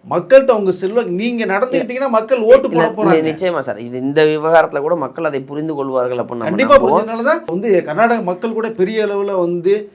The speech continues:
Speaker 1: இந்த போராட்டம் எதிர்ப்புகளை தெரிவிக்கல. But சில அமைப்புகள் மட்டும்தான் பண்ணிட்டு இருக்காங்க. மக்களுக்கு இது தெரியும், கண்டிப்பா தெரியும்.
Speaker 2: அது எத்தனை நாள் ஆளுக்கு ஐந்நூறு ரூபா கொடுத்து போராட்டம் பண்ணுவாங்கன்னு
Speaker 1: <laughs>
Speaker 2: பொறுத்து வந்து பார்ப்போம் சார். ஆனா கமல் இன்றைய தினம் பேசினது உறுதியாக சொன்னார், "நான் தமிழன்" அப்படின்னு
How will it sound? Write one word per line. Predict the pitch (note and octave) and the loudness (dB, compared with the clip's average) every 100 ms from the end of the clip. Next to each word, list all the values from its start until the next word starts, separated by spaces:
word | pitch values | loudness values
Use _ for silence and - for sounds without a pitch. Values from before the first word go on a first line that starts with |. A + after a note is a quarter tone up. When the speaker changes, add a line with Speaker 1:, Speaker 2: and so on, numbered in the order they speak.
| _ | _
Speaker 1:
இந்த | D3 | -8
போராட்டம் | E3 F3 F3 E3+ | 2 2 2 -4
எதிர்ப்புகளை | D#3+ G3 F3 F3 | -2 -2 0 -2
தெரிவிக்கல. | E3+ D#3+ E3 B2 F#2 - _ _ _ _ | -2 -2 -2 -6 -16 -20 _ _ _ _
But | C3+ | -12
சில | - A#2 | -8 -2
அமைப்புகள் | G#3+ C4 B3 A3+ | 4 4 2 -2
மட்டும்தான் | G#3 G#3 G3 G#3+ | -2 -2 -2 -2
பண்ணிட்டு | E3+ F3 D3+ | 0 0 0
இருக்காங்க. | B2+ A2+ F#2+ - _ _ | -10 -16 -20 -20 _ _
மக்களுக்கு | - F3+ B3+ B3 G3+ | -4 2 4 4 2
இது | F3+ | 0
தெரியும், | F3+ A#3 G3+ | 2 0 0
கண்டிப்பா | D3 D#3 F3 E3 | -4 -2 2 0
தெரியும். | A3+ A#2+ - | -2 -12 -10
Speaker 2:
அது | A#2+ | -10
எத்தனை | A#2+ D3+ D3+ | -6 -2 0
நாள் | C#3 | 2
ஆளுக்கு | C#3 C#3 | 0 -2
ஐந்நூறு | B2+ B2 | -6 -4
ரூபா | B2+ | -6
கொடுத்து | B2+ B2 | -6 -10
போராட்டம் | A#2+ A#2+ A#2 A2+ | -6 -6 -6 -10
பண்ணுவாங்கன்னு | A2+ A2 G#2+ A2+ A2+ - | -12 -14 -16 -16 -20 -6
Speaker 1:
<laughs> | D#3+ D3+ D3+ D3 - C3+ B2 F4 D4+ - - | -4 -4 -6 -8 -8 -18 4 6 6 0 -2
Speaker 2:
பொறுத்து | D3 D#3+ E3+ | 0 2 2
வந்து | D3 | 4
பார்ப்போம் | C3+ B2+ | 2 2
சார். | A#2+ A#2+ | -4 -2
ஆனா | B2+ | -2
கமல் | A#2 C3+ E3+ F3+ - | 0 2 2 0 -4
இன்றைய | B2+ C#3+ D#3 | -6 0 0
தினம் | C#3+ D3+ C3+ | 0 -6 -6
பேசினது | C3 B2+ A2+ B2 | -8 -8 -8 -6
உறுதியாக | B2 A#2+ C3 C3 B2 B2 | -6 -4 -4 -4 -4 -6
சொன்னார், | G#2+ G#2 F2 - _ _ - | -10 -10 -10 -12 _ _ -12
"நான் | A2 A2 B2 B2+ _ _ | -6 -4 -4 -6 _ _
தமிழன்" | A#2 A#2 A#2+ A#2+ A2 | -10 -8 -6 -8 -12
அப்படின்னு | G#2 A2 | -16 -16